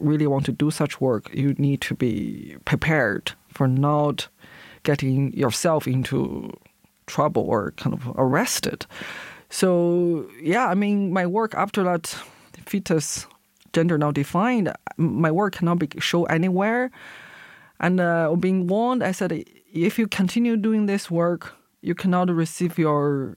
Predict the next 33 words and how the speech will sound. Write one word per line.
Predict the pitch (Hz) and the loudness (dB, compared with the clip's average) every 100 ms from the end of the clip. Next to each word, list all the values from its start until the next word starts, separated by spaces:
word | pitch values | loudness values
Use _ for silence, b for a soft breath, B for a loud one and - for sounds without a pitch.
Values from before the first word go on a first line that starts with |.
| - | -6
bachelor | 147 160 - 220 262 | -4 -4 -2 0 0
degree," | 269 269 285 294 | 2 0 2 2
you | 294 | 2
know? | 294 311 | 0 0
What | 240 214 | 0 0
it | 240 | 2
was | 233 220 | 0 0
like, | 202 185 | -2 -2
"Oh, | 147 170 147 - _ | -4 -4 -6 -10 _
wow." | - 147 156 113 139 - _ b b | -4 -2 0 -2 -4 -12 _ b b
So, | - - 226 156 143 151 160 | -6 0 2 2 2 -2 2
yeah, | 202 175 147 | 2 2 2
and | 180 | 2
then | 202 208 | 0 0
I | 196 | 0
change | - 214 240 247 | -2 0 0 0
a | |
bit. | 180 208 262 320 - B B B B B 180 175 170 | 0 0 0 -2 -6 B B B B B -4 -2 2
Without | 185 208 233 214 175 | 2 2 2 0 0
being | 208 208 208 | 2 2 2
too | - 190 | 0 0
confrontational, | - 185 185 175 220 226 262 247 240 | 0 0 2 2 0 0 0 2 0
I, | 180 - 50 50 - 104 | 0 -4 -6 -6 -2 2
I | 180 | 2
move | 190 214 180 | 4 2 2
a | 175 | 0
bit | 180 190 190 - 107 - 156 | 2 2 0 -4 -12 -8 -6
softer, | - 190 190 - 185 170 170 | 0 0 0 -2 0 2 2
become | 156 - 160 151 | 0 0 2 2
like | 143 131 139 | 2 0 -2
a | 98 - - | -6 -6 -2
com-, | 147 147 - | 0 0 -2
com-, | - 147 | -4 -4